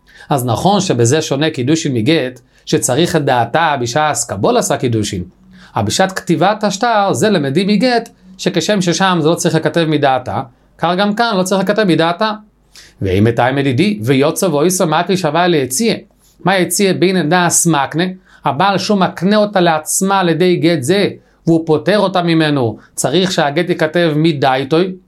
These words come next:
בכוסף לו הוא כותב, או שהוא שולח אחר לכתוב, הוא מצווה לאחר לכתוב, מחלוקת, האם צריך שליחוס או ציווי.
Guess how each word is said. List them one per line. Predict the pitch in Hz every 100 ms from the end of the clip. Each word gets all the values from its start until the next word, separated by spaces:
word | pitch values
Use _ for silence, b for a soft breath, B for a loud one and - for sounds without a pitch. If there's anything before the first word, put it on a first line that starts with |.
| -
בכוסף | 123 151 151 - 139
לו | 147
הוא | 151 170 156
כותב, | 156 151 185 185 -
או | 120
שהוא | 120
שולח | 117 123 135 123
אחר | 113 151
לכתוב, | 165 - 165 151 143 _ _ -
הוא | 113
מצווה | - 123 170
לאחר | 180 156 143
לכתוב, | 127 139 127
מחלוקת, | 101 135 220 226 143
האם | 127 120
צריך | 110 98
שליחוס | - 220 226 170 123 -
או |
ציווי. | - 233 196